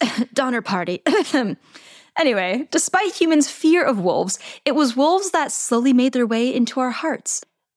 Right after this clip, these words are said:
And that is because many, many years ago, they evolved into dogs. Dogs come from wolves. It's disputed when exactly wolves were first domesticated, but some resources say it could have been as far back as fifty thousand years ago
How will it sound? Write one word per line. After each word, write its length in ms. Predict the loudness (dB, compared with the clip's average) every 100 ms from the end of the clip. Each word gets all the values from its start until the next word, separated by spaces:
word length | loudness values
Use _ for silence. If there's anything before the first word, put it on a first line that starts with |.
| 0
And 140 | 2
that 180 | 2 2
is 120 | 0
because 640 | -2 -6 -2 0 0 0 0
many, 240 | 2 2
many 220 | 2 4
years 340 | 4 2 0 -2
ago, 420 | 0 2 2 -2 _ _
they 100 | 0
evolved 520 | 2 2 2 2 2
into 240 | 2 2 2
dogs. 680 | 2 2 0 -2 -8 -10 -14 _ -2
Dogs 420 | 2 2 0 -4
come 280 | 0 0 0
from 300 | 2 2 4
wolves. 600 | 2 0 -2 -8 -8 -10 _ _ _ _ _ _ _ _ _ -4
It's 160 | -2
disputed 640 | -2 -2 0 2 4 2 2
when 220 | 2 0
exactly 760 | 0 -2 -2 -2 0 2 4
wolves 560 | 4 4 4 2 -2 -6
were 140 | -2 0
first 300 | 0 0 0
domesticated, 720 | 0 -2 -4 0 2 2 -2 -10 -8 -6
but 100 | -2
some 240 | 0 2
resources 540 | 2 2 0 0 -2
say 440 | 0 0 2 0 0
it 200 | -2 -6
could 220 | -4 -2
have 120 | 0
been 120 | 0
as 160 | 0 -2
far 260 | 0 0 2
back 320 | -2 -2 -4
as 180 | -6 -6
fifty 520 | -4 -4 -2 -2 -2
thousand 560 | -2 0 0 2 2
years 400 | 2 2 2 2
ago 340 | 2 2 0